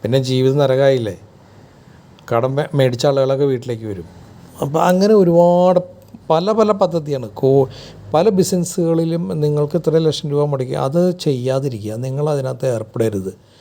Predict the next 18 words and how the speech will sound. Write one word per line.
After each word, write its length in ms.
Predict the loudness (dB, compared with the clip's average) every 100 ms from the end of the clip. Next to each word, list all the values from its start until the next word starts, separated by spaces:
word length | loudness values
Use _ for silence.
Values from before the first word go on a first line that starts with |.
| _ _ -2
കാരണം 140 | 0
വെച്ചിട്ടുണ്ടെങ്കിൽ 340 | 2 0 -2 -2
അത് 100 | -4
മുഴുവൻ 600 | -4 -4 -2 -2 -2 -2 -2
തട്ടിപ്പാണ്. 440 | -4 -4 -2 -2
നമ്മൾ 540 | -2 -4 0 0 0
നമ്മുടെ 360 | -4 -8 -6 -4
കയ്യിലിരിക്കുന്ന 460 | -4 -4 -6 -8 -6 -6
കാശ് 420 | -6 -8 -12 -14 -16 -20 -20 -20 -20 -20 _ 0
വേറൊരാളുടെ 640 | 4 4 4 0 -2 -4
കയ്യിലേക്ക് 340 | -4 -6 -6 -4
കൊടുത്തിട്ട് 400 | -2 -2 -4 -2
അതിൻ്റെ 320 | -2 0 -2 0
ലാഭം 560 | 0 0 0 0 -2
പ്രതീക്ഷിച്ചിരുന്ന 720 | -2 -2 -4 -6 -4 -4 -2
ഇപ്പോഴത്തെ 420 | -4 -4 -6 -4 -2
കാലത്ത് 520 | 0 -2 -6 -8 -10 -10 -20 -20 -20 -20 -20 -20 -20 -20 -20 -20 -20 -4
കാശ് 340 | 0 0 0